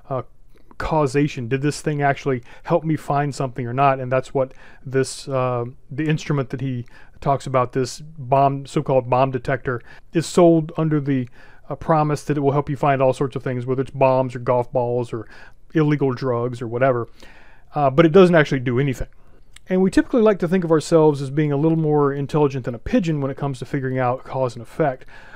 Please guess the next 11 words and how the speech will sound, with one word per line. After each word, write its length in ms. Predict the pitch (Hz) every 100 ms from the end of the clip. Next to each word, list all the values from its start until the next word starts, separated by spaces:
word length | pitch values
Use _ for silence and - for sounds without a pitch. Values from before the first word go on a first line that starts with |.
| -
but 200 | 165 185
we're 380 | 175 196 190 175
frequently 720 | 156 - 247 262 262 208 220 190
and 120 | 170
easily 640 | 185 208 185 180 180 170 156
lulled 560 | 147 147 160 175 170 165
into 640 | 160 156 165 160 160 139 - - - - -
mistaking 640 | 160 175 - - 233 220 180
correlation 840 | - - 233 196 185 185 190 170
with 160 | 160 -
causation. 640 | - 147 127 123 -